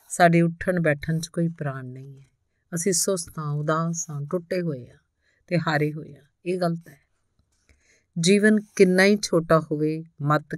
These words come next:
ਕਿੰਨੀ ਯਕੀਨੀ ਹੋਵੇ, ਜਿਸ 'ਚ ਥੋੜ੍ਹੀ ਵੀ ਸਮਝ ਹੈ, ਉਦਾਸ ਨਹੀਂ ਹੋਏਗਾ। ਸੁਕਰਾਤ ਮਰ ਰਿਹਾ ਸੀ, ਉਹਨੂੰ ਜ਼ਹਿਰ ਦਿੱਤਾ ਜਾ ਰਿਹਾ ਸੀ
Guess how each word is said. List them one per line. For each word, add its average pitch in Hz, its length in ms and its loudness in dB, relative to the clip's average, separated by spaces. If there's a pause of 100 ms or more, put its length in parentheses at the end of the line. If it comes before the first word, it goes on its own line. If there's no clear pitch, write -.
ਕਿੰਨੀ 170 380 4
ਯਕੀਨੀ 151 560 -2
ਹੋਵੇ, 135 320 -8 (400)
ਜਿਸ 170 220 2
'ਚ 175 100 0 (100)
ਥੋੜ੍ਹੀ 214 300 4
ਵੀ 175 120 2
ਸਮਝ 156 400 -4
ਹੈ, 151 80 -2
ਉਦਾਸ 147 480 0
ਨਹੀਂ 131 140 -12
ਹੋਏਗਾ। - 600 -20 (760)
ਸੁਕਰਾਤ 185 600 2
ਮਰ 135 220 -2
ਰਿਹਾ 120 220 -12
ਸੀ, 123 280 -10 (720)
ਉਹਨੂੰ 175 160 0
ਜ਼ਹਿਰ 160 280 2
ਦਿੱਤਾ 143 380 -8
ਜਾ 123 240 -12
ਰਿਹਾ 117 200 -16
ਸੀ - 180 -18